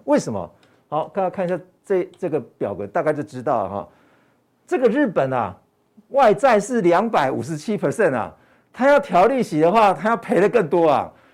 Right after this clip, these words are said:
你觉得呢？哦，大家觉得有没有可能？所以目前有很多国家啊，面临到一个情况就是这样子哦。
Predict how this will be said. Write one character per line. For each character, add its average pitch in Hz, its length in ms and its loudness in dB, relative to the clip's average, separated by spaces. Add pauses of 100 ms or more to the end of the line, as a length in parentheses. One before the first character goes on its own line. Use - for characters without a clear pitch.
你 165 200 -2
觉 160 200 2
得 165 140 4
呢？ 135 280 0 (300)
哦， 143 260 0
大 269 80 6
家 269 100 8
觉 202 160 4
得 170 240 6
有 147 80 2
没 175 80 2
有 220 60 4
可 117 180 -4
能？ 101 220 -4
所 247 140 4
以 202 120 4
目 277 160 2
前 147 160 -2
有 170 80 2
很 147 120 -6
多 151 140 0
国 131 140 -2
家 135 200 0
啊， 117 80 -2
面 185 180 -2
临 135 120 -6
到 165 140 2
一 147 60 -2
个 143 100 -4
情 147 180 -8
况 139 200 -2
就 131 100 -8
是 139 100 -6
这 147 120 -4
样 120 100 -2
子 107 140 -8
哦。 90 160 -8